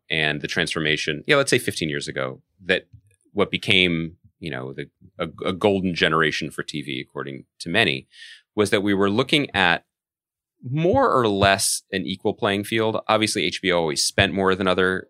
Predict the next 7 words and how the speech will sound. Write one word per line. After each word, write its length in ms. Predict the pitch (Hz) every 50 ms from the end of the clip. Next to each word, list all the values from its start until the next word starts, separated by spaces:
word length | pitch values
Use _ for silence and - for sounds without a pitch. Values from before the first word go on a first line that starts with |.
| _ _ -
uh, 300 | 95 92 90 87 87 87 - -
services 520 | - - - 104 98 95 101 - 98 92 95
and 80 | 98 90
channels, 540 | - 101 92 90 90 90 87 87 - - - _ _ _ -
but 260 | 95 90 82 - _ _ _ _ _ _ _ _ _ _ _ _
because 440 | - 117 - - 147 165 160 156 147
of 280 | 139 117 107 101 107